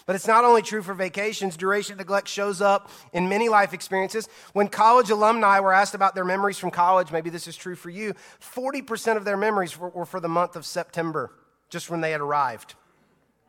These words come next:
right? The first six weeks of their freshman year generate more long, long-term memories than their entire junior year, right? It's true for low moments, too.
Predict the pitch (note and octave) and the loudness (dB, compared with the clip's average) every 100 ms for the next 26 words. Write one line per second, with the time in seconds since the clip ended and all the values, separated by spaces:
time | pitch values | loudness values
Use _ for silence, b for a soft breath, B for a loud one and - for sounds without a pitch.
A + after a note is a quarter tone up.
0 | _ _ _ - B2+ D3 G3 - b b | _ _ _ -8 -2 0 -2 -6 b b
1 | b b b b b b - D#3+ - B3+ | b b b b b b -14 -6 2 2
2 | A#3 - C4 B3+ A#3+ A#3+ A3+ G3 G3 G#3+ | 2 -4 -6 -6 -8 -6 -6 -4 -2 0
3 | G#3+ - G3 G3+ G3+ D#3+ F#3 F#3 E3+ E3 | -2 -2 -2 0 0 -2 0 0 0 -2
4 | G3 G3 F#3+ F#3 - F3 F#3+ F#3+ G3 F3+ | 0 2 2 0 -4 2 2 2 -2 -2
5 | F#3 F#3 E3 E3+ E3 E3 - - F3+ F#3 | -2 -2 -4 -4 -2 -2 -2 0 0 0
6 | F3+ C#3+ E3+ G3+ F#3 D#3+ C#3+ C3 A2 - | -4 -6 -6 -4 -4 -6 -10 -12 -14 -18
7 | _ _ _ _ _ - A#2 D#3 - - | _ _ _ _ _ -8 -4 -4 -6 -14
8 | _ _ _ b b b - - A3+ - | _ _ _ b b b -10 -6 -6 -4
9 | G3 G#3 A#3 F3+ E3+ C3 - A#3+ E3+ | 0 2 4 4 2 -2 -6 -6 -6